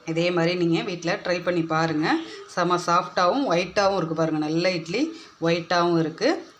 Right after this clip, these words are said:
இதே மாதிரி வரும். வீட்ல ட்ரை பண்ணி பாருங்க. இந்த வீடியோ உங்களுக்கு பிடிச்சிருந்துச்சுன்னா லைக் பண்ணுங்க, ஷேர் பண்ணுங்க, கமெண்ட் பண்ணுங்க, சப்ஸ்கிரைப் பண்ணுங்க. பக்கத்துல இருக்க ஆளுங்கிற பட்டனையும் தொடுங்க. அப்பதான் நான் போடுற வீடியோ உங்களுக்கு நோட்டிஃபிகேஷன்ல வரும். நீங்களும் விருப்பப்படுறத பார்க்கலாம். Thank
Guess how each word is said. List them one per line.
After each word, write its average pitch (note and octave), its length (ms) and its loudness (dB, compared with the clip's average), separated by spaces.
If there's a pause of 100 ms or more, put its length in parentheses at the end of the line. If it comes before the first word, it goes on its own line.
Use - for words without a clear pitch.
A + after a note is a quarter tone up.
(120)
இதே E3+ 180 0 (120)
மாதிரி D#3+ 160 2 (100)
வரும். A3 240 0 (320)
வீட்ல E3 280 -2
ட்ரை E3 100 2 (100)
பண்ணி E3 160 0 (100)
பாருங்க. D#3 300 0 (320)
இந்த E3 160 -2
வீடியோ E3 220 2
உங்களுக்கு D3+ 240 -2
பிடிச்சிருந்துச்சுன்னா D#3+ 600 -6 (420)
லைக் E3 220 0
பண்ணுங்க, D#3 260 0 (300)
ஷேர் E3 360 -2
பண்ணுங்க, D#3 280 0 (260)
கமெண்ட் G#3 320 -2
பண்ணுங்க, D3+ 260 -4 (460)
சப்ஸ்கிரைப் G#3 420 -2
பண்ணுங்க. D#3+ 260 2 (180)
பக்கத்துல G3+ 300 -2
இருக்க E3 200 -2
ஆளுங்கிற F3 320 -2
பட்டனையும் D#3+ 520 -2
தொடுங்க. D3+ 280 -4 (160)
அப்பதான் E3 300 -2
நான் E3 140 -6
போடுற E3 260 0
வீடியோ D3+ 220 -4
உங்களுக்கு D3+ 280 -6 (460)
நோட்டிஃபிகேஷன்ல E3 680 -2
வரும். A#3+ 260 0
நீங்களும் F3 300 0
விருப்பப்படுறத E3+ 520 -4 (120)
பார்க்கலாம். D#3+ 400 -2 (240)
Thank F#3 200 -6